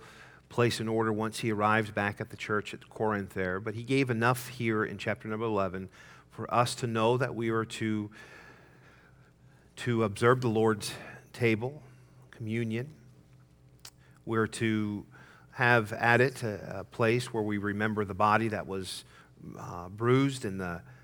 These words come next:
the, uh, beaten, the blood that was shed. And Paul gave a warning. He said to the church in verse number twenty-eight of chapter number eleven, "But let a man examine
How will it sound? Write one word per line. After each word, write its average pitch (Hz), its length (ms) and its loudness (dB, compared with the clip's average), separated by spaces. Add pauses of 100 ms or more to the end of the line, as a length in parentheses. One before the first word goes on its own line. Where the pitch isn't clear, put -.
(140)
the, 90 360 -8
uh, 80 260 -8
beaten, 139 580 -4
the 78 200 -10
blood 104 320 2
that 98 100 -4
was 101 100 -8
shed. 85 380 -4 (1040)
And 98 140 -14
Paul 180 240 10
gave 160 180 8
a 143 60 6
warning. 131 460 4 (260)
He 107 160 -8
said 120 240 -2
to 117 80 -8
the 107 100 -6
church - 600 -6 (880)
in 107 100 -10
verse 135 240 4
number 131 160 0
twenty-eight 120 540 0
of 107 100 -10
chapter 110 320 -2
number 104 200 -4
eleven, 92 340 -4
"But 87 120 -8
let 143 140 2
a 147 60 0
man 120 200 -2
examine 104 580 -4